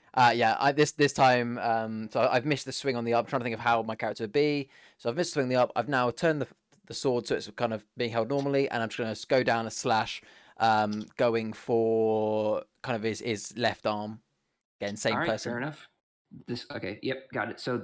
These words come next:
Speaker 2: for the rose, he's gonna go for the one on his right side for those on the podcast.
Speaker 1: Yeah, th-, well, yeah. Uh, nineteen.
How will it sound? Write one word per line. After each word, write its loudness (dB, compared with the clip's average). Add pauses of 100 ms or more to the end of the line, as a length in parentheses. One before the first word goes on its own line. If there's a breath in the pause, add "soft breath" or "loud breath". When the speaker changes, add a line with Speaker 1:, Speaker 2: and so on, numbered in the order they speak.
Speaker 2:
for -4
the 0
rose, -4
he's -6
gonna -2
go -2
for -8
the -6
one -4
on -6
his -8
right -8
side -6
for -18
those -6
on -6
the -6
podcast. -10 (380)
Speaker 1:
Yeah, 0
th-, -4
well, 2 (240 soft breath)
yeah. -6 (760)
Uh, 2
nineteen. -4